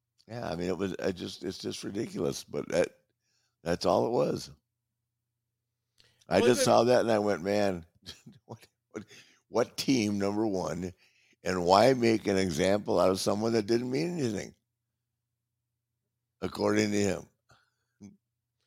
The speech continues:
Speaker 2: you remember turning anything down at that
Speaker 1: Huh?
Speaker 2: time? Do you,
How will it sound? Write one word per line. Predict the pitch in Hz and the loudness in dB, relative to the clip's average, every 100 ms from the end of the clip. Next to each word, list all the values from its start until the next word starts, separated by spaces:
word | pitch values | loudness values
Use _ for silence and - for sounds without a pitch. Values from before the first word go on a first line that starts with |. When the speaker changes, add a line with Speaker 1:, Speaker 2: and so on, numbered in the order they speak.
| _ _ - | _ _ -12
Speaker 2:
you | 202 | -8
remember | 247 247 220 | -2 -2 -2
turning | 214 233 226 196 | -2 0 0 -2
anything | 196 214 190 214 208 | -2 -2 -4 -6 -6
down | 220 226 196 _ _ _ - | -8 -10 -12 _ _ _ -20
at | 190 | -10
that | 202 | -2
Speaker 1:
Huh? | 202 208 | -2 -2
Speaker 2:
time? | 220 180 _ _ _ 160 | -6 -16 _ _ _ -12
Do | |
you, | 208 | -12